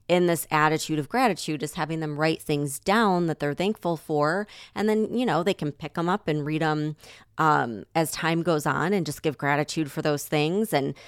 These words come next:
like I said, mine are on hot pink Post-it notes, just so every time I look at the jar, I could see, like, how full it's getting.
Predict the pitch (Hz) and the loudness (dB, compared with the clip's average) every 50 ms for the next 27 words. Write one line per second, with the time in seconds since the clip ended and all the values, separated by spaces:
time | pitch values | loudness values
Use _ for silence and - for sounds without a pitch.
0 | - - - - 185 180 185 180 - - 156 151 156 160 160 160 170 190 185 170 | -20 -18 -2 -2 2 2 2 0 2 2 2 2 4 2 2 2 2 2 2 2
1 | 156 160 - - 170 156 - - - 160 156 - - - 151 139 151 - - 196 | 0 0 -2 2 2 2 2 2 -2 -6 -6 -6 -4 -2 -2 -2 -2 -2 -4 -4
2 | - 190 190 180 185 190 - - - - 156 - - - - 175 160 151 151 143 | 0 2 2 4 2 2 -2 -4 -4 -4 -2 -4 -2 0 2 4 4 6 6 4
3 | 135 - - _ _ 165 170 165 175 - - 190 180 170 160 156 160 156 170 - | 4 0 -4 _ _ 4 4 4 2 0 0 0 0 2 2 2 0 -2 -4 -6
4 | - - 156 143 147 151 147 147 - 139 - - - 151 147 147 147 147 - - | -4 0 2 4 4 4 4 2 -2 -8 -12 -10 -10 -6 -4 -4 -4 -4 -4 -2
5 | - 156 147 - - - 143 143 147 160 - - - - 190 196 208 214 226 240 | -4 -4 -4 -4 -6 -6 -4 -2 -2 -2 -4 -4 -2 0 2 2 2 0 0 -2